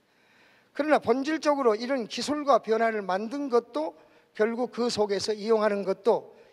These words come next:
이제 제어하는 것도 결국 사람이기 때문에 급격하는 이 시대의 변화 속에서 가장 중심이 되는 건 사람인 것입니다.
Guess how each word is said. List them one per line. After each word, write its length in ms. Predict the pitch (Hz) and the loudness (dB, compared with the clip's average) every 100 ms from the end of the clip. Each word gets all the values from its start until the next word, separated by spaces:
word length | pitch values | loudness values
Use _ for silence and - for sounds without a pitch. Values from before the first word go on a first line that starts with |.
| _ - | _ -10
이제 220 | 190 202 | -2 0
제어하는 400 | - 196 185 180 | 2 0 0 -2
것도 220 | 170 214 | -4 -4
결국 420 | 180 180 202 214 - - | -2 -4 -6 -10 -14 -10
사람이기 520 | - 208 202 208 202 | 0 4 4 2 -4
때문에 440 | 202 190 226 175 - - _ _ _ | -6 -2 0 -2 -4 -20 _ _ _
급격하는 800 | - 254 - 302 254 285 254 202 - _ - | -14 -12 -4 0 0 0 -2 -8 -16 _ -10
이 140 | 226 | -6
시대의 380 | - 233 214 196 | -4 -2 -2 -2
변화 280 | 190 190 175 | -2 -2 -2
속에서 480 | 190 175 160 226 220 - | -4 -8 -2 -4 -4 -10
가장 340 | - 180 247 247 | -2 4 4 2
중심이 460 | 240 277 226 269 | -8 -8 -6 -6
되는 240 | 220 214 254 | -4 -2 -2
건 180 | 269 254 - - | -2 -4 -14 -14
사람인 500 | - 214 202 180 156 | 4 6 6 2 -8
것입니다. 420 | - - 87 | -12 -16 -20